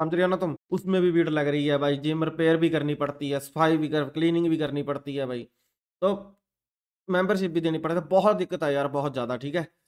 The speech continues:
चलो शुरू करते हैं और आज हायर करेंगे तीन मेंबर हम, तो देखते हैं भाई हमारा हायर कर पाते हैं या नहीं कर पाते, देखते हैं कितनी कमाई होती है या कितनी नहीं होती, ठीक है। लेट्स गो।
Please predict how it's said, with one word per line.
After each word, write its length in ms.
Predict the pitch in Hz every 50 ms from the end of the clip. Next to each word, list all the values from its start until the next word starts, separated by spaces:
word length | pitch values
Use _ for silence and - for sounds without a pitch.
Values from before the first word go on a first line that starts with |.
| _ -
चलो 460 | - 185 208 220 214 220 - - - _ -
शुरू 220 | - 170 175 190 175
करते 240 | 180 175 170 -
हैं 60 | 196 190
और 60 | 190
आज 220 | 190 190 190 190 185
हायर 300 | - 147 143 151 160 151
करेंगे 380 | 143 156 151 160 165 165 180 180
तीन 1000 | 175 _ _ _ _ _ _ _ _ _ _ _ - 165 170 175 175 175 156 165 - _ _ _ - 143
मेंबर 360 | 143 143 143 135 127 127 120
हम, 200 | 123 117 127 143 _ _ _ _ _ _ _ - -
तो 100 | 165 175
देखते 340 | 147 147 175 175 170 - 190
हैं 80 | 190 185
भाई 120 | 175 175 175
हमारा 420 | 170 165 160 160 156 156 160 160 156 151
हायर 300 | 143 147 151 147 151 156 147
कर 120 | - 147 143
पाते 320 | - 151 151 151 - 156
हैं 60 | 151 151
या 100 | 151 151
नहीं 180 | 143 143 151 147
कर 140 | 160 156 147
पाते, 260 | - 147 147 147 151
देखते 360 | 151 156 156 147 143 143 147 165
हैं 100 | 156 160
कितनी 240 | 160 143 160 160
कमाई 240 | 160 156 151 151 151
होती 280 | 147 147 147 143 - 151
है 80 | 151 147
या 80 | 147
कितनी 320 | 143 147 151 147 147 147 147
नहीं 200 | 147 143 151 151
होती, 220 | 139 - - 127 120
ठीक 180 | 127 160 165
है। 60 | - - - _ _ _ _ _ _ _ -
लेट्स 380 | 131 135 147 151 143 131 - -
गो। 120 | 117 110